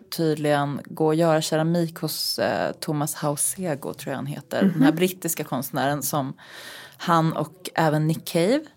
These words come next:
Speaker 1: ställde ut tillsammans med i Finland,
Speaker 2: Mm.
Speaker 1: i Tammerfors.
Speaker 2: Just det.
Speaker 1: Efter skilsmässan från Angelina Jolie så
Speaker 2: Mm.
Speaker 1: började han gå och göra keramik
Speaker 2: Mm.
Speaker 1: för att liksom bearbeta <laughs> detta. Så hela den här utställningen är liksom,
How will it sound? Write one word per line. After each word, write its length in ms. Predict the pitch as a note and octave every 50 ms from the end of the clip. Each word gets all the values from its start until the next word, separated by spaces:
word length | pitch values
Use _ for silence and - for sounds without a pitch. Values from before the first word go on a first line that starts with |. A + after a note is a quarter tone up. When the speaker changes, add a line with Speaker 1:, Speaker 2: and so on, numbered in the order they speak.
| - _
Speaker 1:
ställde 380 | - - - G3+ G3 G3 F3+ F#3
ut 100 | G3+ G3
tillsammans 480 | - G3+ - G3+ F#3 F#3+ G#3 G#3+ G#3 -
med 100 | F3+ F#3+
i 40 |
Finland, 580 | F#3+ - - D#3+ D#3 D#3 D#3 E3 G#3 C4 C#4+ A#3+ -
Speaker 2:
Mm. 200 | A3 G#3+ G#3+ B3
Speaker 1:
i 60 | F#3
Tammerfors. 680 | - - F3+ E3 E3 D#3+ - G3 A#3+ C4+ - - - _ _ -
Speaker 2:
Just 240 | - E4+ F4+ - -
det. 100 | - G#3+ - - - - -
Speaker 1:
Efter 420 | - A#3+ A3+ - - - - A3+
skilsmässan 760 | - - A#3+ G#3 G3 - - A3+ A#3 A3 - - - - -
från 220 | - - E3+ E3+ D3+
Angelina 540 | F3 F3 E3+ E3+ F3 F3+ F3 E3+ E3 D#3+
Jolie 400 | D#3+ D#3+ F3 F3 F3+ F3 A2+ - -
så 300 | - - A#3 A3+ E3+ E3
Speaker 2:
Mm. 160 | D#3+ E3 E3+
Speaker 1:
började 320 | E3 E3+ D#3+ D#3+ D#3+ D#3 D#3+
han 520 | D#3+ D#3+ D3+ D3 D3 D3+ - - - - -
gå 140 | - - D#3+
och 120 | E3+ D#3+ -
göra 240 | - - - -
keramik 760 | D#3+ - - F3 E3 F3 F3+ E3 - - - _ - - - - _ _ _ _ _ -
Speaker 2:
Mm. 180 | G#3+ G#3+ G#3 G#3
Speaker 1:
för 80 | F3+ E3+
att 160 | D#3+ D#3+ E3
liksom 560 | E3 D#3+ - - D#3 D3+ C#3 C#3 D3 D#3 D#3+ F3 _ _ - _ _ _ _ _ _ _ - - - - - - -
bearbeta 720 | - G3+ F#3 D#3+ D3+ D3+ D#3 E3+ F3 E3 D#3+ - - - - D3+ - - - - - - - - - - - -
<laughs> 560 | - - - - - - - D#4 C4 - -
detta. 360 | - G3 - - - D#3+ C#3
Så 120 | - -
hela 200 | A3+ A3+ A3 A3+
den 80 | A3+ A#3
här 140 | G#3+ - -
utställningen 760 | A3 G#3 G3+ - - - B3 B3 A3+ F#3 D#3+ D3 D3+ D3 D3+ -
är 280 | - F#3 F#3 E3 E3 E3
liksom, 560 | E3 E3 E3 - E3 E3 E3 C#3 - E2 -